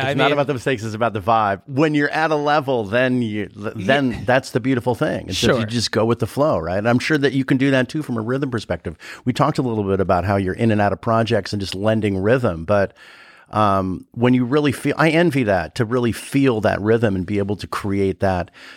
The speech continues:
Speaker 1: to create that vibe like a drummer does. It must be, um, it must be interesting. You go so far back with that. You started drumming when you were eight years old? Like,
Speaker 2: Yeah.
Speaker 1: how masochistic were your parents?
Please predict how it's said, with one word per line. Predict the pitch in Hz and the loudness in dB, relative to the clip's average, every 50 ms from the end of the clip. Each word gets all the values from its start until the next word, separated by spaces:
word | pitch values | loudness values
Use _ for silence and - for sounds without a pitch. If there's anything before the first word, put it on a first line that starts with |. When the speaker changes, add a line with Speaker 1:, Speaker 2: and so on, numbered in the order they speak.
| - - | -4 -2
Speaker 1:
to | - | -2
create | - - 117 107 104 101 | 0 2 2 2 2 2
that | - 98 87 | 2 0 0
vibe | 82 - 98 98 101 104 104 101 92 - - - 95 92 101 | 2 2 2 4 4 4 2 2 0 -4 -14 -16 -14 -6 -2
like | 101 95 92 - | 0 0 2 0
a | 98 | 0
drummer | 87 95 90 92 92 92 | 0 0 0 0 0 -2
does. | 82 82 - 57 67 - - | -4 -4 -6 -6 -8 -8 -6
It | 101 | -2
must | 104 104 107 - - | 0 0 -2 -2 -2
be, | 113 113 110 107 | -2 0 2 2
um, | 104 101 101 101 101 101 98 - - - - - - - - | 2 0 0 0 -2 -4 -6 -10 -18 -20 -20 -20 -20 -20 -8
it | - 113 | -2 0
must | 139 135 - | 0 0 2
be | 143 156 | 0 0
interesting. | 165 - 156 - - 123 | 0 0 -2 0 2 2
You | 135 151 | 0 2
go | 160 208 180 | 2 2 2
so | 131 - - 165 160 160 147 | 2 0 0 2 2 2 2
far | 131 - - - 139 143 135 | 0 -2 -2 0 2 2 2
back | 107 120 117 135 170 - | 2 2 2 2 0 0
with | 151 - | 0 0
that. | 113 101 117 | 0 0 0
You | 127 | -2
started | - - 156 143 120 107 92 | -2 -2 -2 -2 -4 -8 -10
drumming | - 98 110 113 127 135 127 123 | -6 -2 0 0 0 0 0 0
when | 120 117 | 0 -2
you | 104 | -2
were | 92 - - _ _ | -4 -6 -10 _ _
eight | - 104 107 | -6 -6 -2
years | 107 123 123 120 101 | 0 0 0 0 0
old? | 98 95 98 110 123 147 196 - 113 | 0 -2 -2 -2 -4 -4 -6 -6 -4
Like, | 117 120 | 0 0
Speaker 2:
Yeah. | 123 139 123 95 - _ _ _ _ _ _ _ - - - _ _ _ - | 2 2 0 -2 -8 _ _ _ _ _ _ _ -20 -20 -20 _ _ _ -2
Speaker 1:
how | - 131 156 | 0 0 2
masochistic | 156 143 123 120 123 131 131 - 139 - - 147 135 - 139 - - | 2 4 2 4 4 2 0 -2 -6 -2 -2 -2 -2 -2 -6 -4 -4
were | 127 | -4
your | 117 98 196 | -4 -4 -4
parents? | - - - 110 117 131 104 - - - | -6 -6 -6 -4 -4 -4 -6 -8 -12 -16